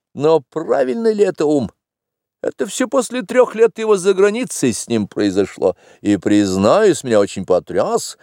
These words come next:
и всех потрясал. Дорогое дитя, я люблю Боженьку, я верую, верую, сколько могу,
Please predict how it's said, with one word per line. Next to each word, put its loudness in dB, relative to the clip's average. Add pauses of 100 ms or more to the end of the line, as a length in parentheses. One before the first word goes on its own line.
(120)
и -2
всех 2
потрясал. -2 (460)
Дорогое 2
дитя, 0
я 0
люблю -2
Боженьку, 0
я 2
верую, 4
верую, 2
сколько -4
могу, -2